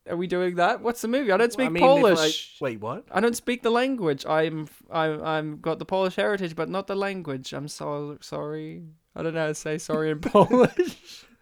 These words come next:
Speaker 2: Um,
Speaker 1: Soz.
Speaker 2: Przepraszam.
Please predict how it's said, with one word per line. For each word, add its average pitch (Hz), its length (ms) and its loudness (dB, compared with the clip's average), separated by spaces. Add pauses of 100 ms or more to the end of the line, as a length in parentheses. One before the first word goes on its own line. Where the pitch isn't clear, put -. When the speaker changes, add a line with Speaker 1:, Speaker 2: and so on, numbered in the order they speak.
(360)
Speaker 2:
Um, 170 720 2 (220)
Speaker 1:
Soz. 156 580 -2
Speaker 2:
Przepraszam. 151 1400 -2